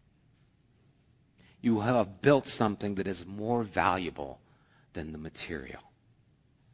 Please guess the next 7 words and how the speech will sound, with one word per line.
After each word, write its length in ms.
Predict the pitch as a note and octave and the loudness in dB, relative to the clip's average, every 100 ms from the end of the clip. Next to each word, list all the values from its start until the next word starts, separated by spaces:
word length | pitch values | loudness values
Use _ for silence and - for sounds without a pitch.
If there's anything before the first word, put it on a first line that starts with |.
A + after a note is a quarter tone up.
| _ _ _ _ | _ _ _ _
You 140 | A2 | -2
will 120 | G#2+ G2 | 0 0
have 260 | G2+ F2+ | -2 -2
invested 800 | E2+ F#2 D#2 G2+ A2 - F2 D#2 | -6 -14 -4 -2 0 -4 -6 -12
in 280 | - E2+ D#2 | -10 -10 -8
the 120 | D#2 | -10
lives 640 | E2+ F#2 F#2 F2+ D#2 C#2+ - | -10 -2 0 2 0 -4 -10